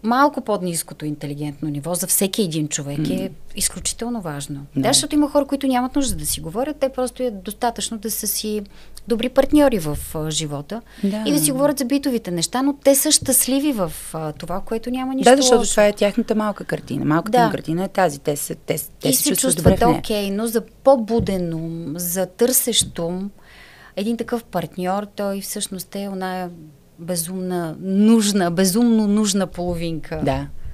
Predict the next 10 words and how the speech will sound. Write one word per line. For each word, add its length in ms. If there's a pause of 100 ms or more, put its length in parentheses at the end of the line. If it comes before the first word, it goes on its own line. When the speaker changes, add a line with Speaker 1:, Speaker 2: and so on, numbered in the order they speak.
(120)
Speaker 2:
да. 100
Speaker 1:
която 800
и 100
да 80
го 120
храни, 320
и 40
да 60
го 120
зарежда 600